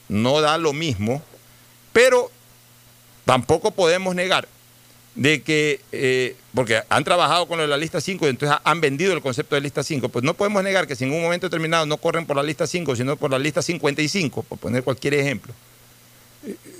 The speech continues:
es muy probable de que rápidamente identifiquen a esa lista cincuenta y cinco o a ese partido registrado con el número cincuenta y cinco con ese personaje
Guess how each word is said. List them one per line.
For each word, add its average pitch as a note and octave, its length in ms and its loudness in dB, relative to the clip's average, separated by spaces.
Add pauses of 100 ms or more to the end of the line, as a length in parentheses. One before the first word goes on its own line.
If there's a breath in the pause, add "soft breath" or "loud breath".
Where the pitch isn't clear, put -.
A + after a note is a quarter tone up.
(320)
es G3+ 160 4
muy A3+ 180 2
probable G3 520 0
de E3+ 120 -4
que D#3 140 0
rápidamente F#3 640 0
identifiquen D#3+ 720 -2
a D3 60 2
esa E3 180 0
lista F3 280 -4
cincuenta E3 420 -4
y D#3 60 0
cinco E3 320 -2
o A#2+ 60 4
a B2+ 40 4
ese D3 160 -2
partido D3+ 600 -2 (120)
registrado C3 520 0
con D3 120 -2
el D3 60 -4
número D3+ 200 -4
cincuenta D#3 320 -4
y D3+ 40 -6
cinco D#3 260 -2
con C3 180 -2
ese D3 160 -2
personaje D3+ 560 -2